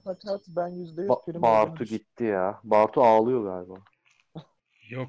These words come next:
Speaker 3: derin düşüncelere daldım.
Speaker 2: Haklı mı peki adam böyle düşünmekte, bro?
Speaker 3: Değil.
Speaker 2: <laughs>
Speaker 3: Değil.
Speaker 2: Gitsin, gitsin. <laughs> Okey.
Speaker 3: Abi adamlar bir kere oyuncu yani.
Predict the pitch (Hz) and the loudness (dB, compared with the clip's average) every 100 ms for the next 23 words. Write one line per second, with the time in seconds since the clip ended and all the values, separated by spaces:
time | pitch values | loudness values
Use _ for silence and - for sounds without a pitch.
0 | - 120 117 117 117 - 113 117 113 113 | -8 -6 -4 -4 -6 -8 -6 -4 -2 -2
1 | 104 104 95 85 _ _ _ _ _ _ | -4 -6 -8 -14 _ _ _ _ _ _
2 | _ _ _ _ _ _ _ _ _ _ | _ _ _ _ _ _ _ _ _ _
3 | _ _ _ _ _ - 131 131 202 220 | _ _ _ _ _ 4 6 6 2 2
4 | 175 147 123 127 147 123 120 117 123 113 | 2 6 6 6 4 4 4 2 -2 -4
5 | 110 - 190 247 _ - 104 131 226 - | -4 -6 -10 -10 _ -10 -4 -4 -6 -14
6 | _ - 107 101 123 127 135 _ _ _ | _ -20 -10 -4 -2 -2 -4 _ _ _
7 | _ _ _ _ _ _ _ _ _ 143 | _ _ _ _ _ _ _ _ _ -8
8 | - - 208 - 247 - 247 254 - 156 | -8 -2 -2 4 4 6 4 2 0 0
9 | 147 151 269 277 262 240 220 254 - 240 | 2 2 0 -2 2 2 2 -2 0 2
10 | 254 - 440 - 427 466 453 453 453 _ | 2 0 -8 0 2 4 4 2 -2 _
11 | _ _ 165 - _ _ _ _ _ _ | _ _ -20 -20 _ _ _ _ _ _
12 | _ 453 427 311 185 190 - 147 151 - | _ 6 6 6 4 2 6 6 6 4
13 | _ _ 120 135 180 165 160 180 175 127 | _ _ -2 0 2 2 2 0 -2 -2
14 | - 185 151 147 160 160 160 185 135 101 | -2 -2 0 0 0 -2 0 2 2 -2